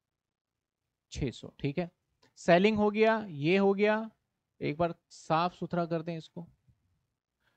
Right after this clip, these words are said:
आपका एडमिन का लिख लिया, सेलिंग का लिख लिया, प्रिलिमिनरी आता नहीं। अब प्रोडक्शन ओवरहेड कहता है कि भैया क्या होगा, यहाँ पे प्राइम कॉस्ट का होगा। तो प्राइम कॉस्ट के लिए और तो कुछ है नहीं हमारे पास,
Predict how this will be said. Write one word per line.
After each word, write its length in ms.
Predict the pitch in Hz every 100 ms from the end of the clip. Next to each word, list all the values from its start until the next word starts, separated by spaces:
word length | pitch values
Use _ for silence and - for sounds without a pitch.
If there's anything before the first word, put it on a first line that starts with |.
| _ _ _
आपका 300 | 131 147 -
एडमिन 340 | 175 160 170 196
का 80 | 208
लिख 180 | 202
लिया, 220 | 196 208 208
सेलिंग 400 | - 180 180 190
का 80 | 196
लिख 160 | 185
लिया, 140 | 170 147
प्रिलिमिनरी 400 | 160 165 185 190
आता 260 | 175 -
नहीं। 140 | 196 208
अब 60 | 190
प्रोडक्शन 460 | 190 180 - 226
ओवरहेड 380 | 214 202 185 185
कहता 280 | 180 185 -
है 100 | 190
कि 120 | 190 208
भैया 240 | 170 185
क्या 200 | 180 185
होगा, 220 | 175 185 214
यहाँ 240 | 175 165 -
पे 180 | 220 277 _ _ _ _
प्राइम 320 | 180 190 214 202
कॉस्ट 300 | 190 170 -
का 80 | 151
होगा। 180 | 127
तो 120 | 123 156
प्राइम 320 | 165 175 208
कॉस्ट 300 | 190 202 -
के 80 | 208
लिए 120 | 202
और 140 | 202
तो 120 | 185 196
कुछ 220 | 208 -
है 120 | 180
नहीं 140 | 202 208
हमारे 200 | 190 185
पास, 280 | 190 190